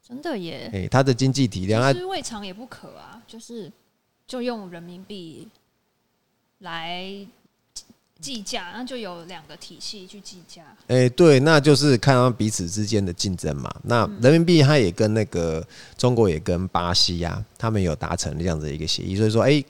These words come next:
Speaker 2: 中国跟那个巴西之间，哦，他们的那个商品交易的话，哦，也是可以用那个人民币来做一个交易的系统。哦，就是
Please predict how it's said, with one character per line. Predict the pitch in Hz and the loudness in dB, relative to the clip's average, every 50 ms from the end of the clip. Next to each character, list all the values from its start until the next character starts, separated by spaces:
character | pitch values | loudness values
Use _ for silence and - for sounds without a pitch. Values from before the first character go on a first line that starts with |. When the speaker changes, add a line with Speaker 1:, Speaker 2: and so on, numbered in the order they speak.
| _ - | _ 0
Speaker 2:
中 | - 135 143 113 | 2 2 4 4
国 | 110 101 101 | 2 2 2
跟 | 101 117 110 110 | 2 0 -2 0
那 | 110 110 101 | 0 -2 -4
个 | 87 - 85 85 | -4 -6 -8 -6
巴 | - 87 90 95 | -4 -4 -4 -2
西 | 90 92 92 | -2 -4 -6
之 | 87 92 85 | -6 -6 -4
间， | 90 95 82 82 - - - - _ _ _ - | -2 -2 -2 -4 -6 -10 -16 -20 _ _ _ -4
哦， | 101 101 | -2 0
他 | 95 107 110 | 0 2 0
们 | 110 104 | 2 2
的 | 95 92 92 | 2 0 0
那 | 90 92 95 90 | 0 -2 -4 -4
个 | - 82 | -4 -6
商 | 87 - 101 95 | -4 -2 -2 -2
品 | 90 82 - | -2 -4 -4
交 | - 87 82 | -4 -4 -4
易 | 90 90 87 | -4 -6 -8
的 | - | -10
话， | 98 95 80 - - - | -10 -8 -10 -10 -10 -6
哦， | - 78 85 | -6 -4 -4
也 | 90 87 90 | -2 0 0
是 | 92 - 143 127 | 0 0 -2 0
可 | 120 123 | 0 0
以 | 117 104 98 | 0 0 0
用 | 107 101 95 90 | 0 0 0 0
那 | 92 90 | -2 -2
个 | - 80 80 | -4 -4 -2
人 | 85 87 | -2 -2
民 | 92 87 87 87 | -2 -2 -2 -2
币 | 101 92 82 | -4 -4 -4
来 | 65 65 82 | -4 -6 -8
做 | - - - 78 82 | -6 -6 -6 -6 -6
一 | 85 85 | -8 -10
个 | - - 85 - - - - | -10 -10 -10 -10 -12 -14 -10
交 | - - 92 90 | -4 -2 0 0
易 | 92 82 | 0 -2
的 | 73 | -2
系 | 80 - - 92 | -4 -4 -4 -4
统。 | - - - - _ _ _ _ _ _ _ _ _ | -6 -8 -10 -10 _ _ _ _ _ _ _ _ _
哦， | - 90 82 87 | -6 -6 -6 -2
就 | 101 104 | -2 -2
是 | 101 - 104 95 | -2 -2 -4 -6